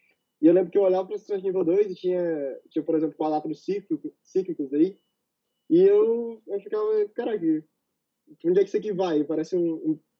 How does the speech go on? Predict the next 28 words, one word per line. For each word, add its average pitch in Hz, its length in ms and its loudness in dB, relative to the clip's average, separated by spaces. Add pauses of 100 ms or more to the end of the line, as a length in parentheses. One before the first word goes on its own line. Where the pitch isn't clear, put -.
(120)
parecia 165 260 4
um 190 60 4
bicho 180 180 2
de 175 60 -2
sete 165 240 0
cabeças 165 480 2
e 143 80 -2
tal, 151 260 -2
um, 147 400 -2 (340)
um, 147 460 -2 (640)
não 156 80 8
conseguia 165 340 6
entender 175 380 8
direito, 160 460 6 (160)
a-, 151 300 -2
até 180 140 4
fizeram 185 320 2
uma 185 100 2
questão 175 300 0
na 170 100 0
aula, 160 280 2
assim, 165 380 -2
eu, 151 200 -2
eu 165 80 2
lembro 170 220 2
que 202 60 -6
o 185 100 0
Juji 185 400 0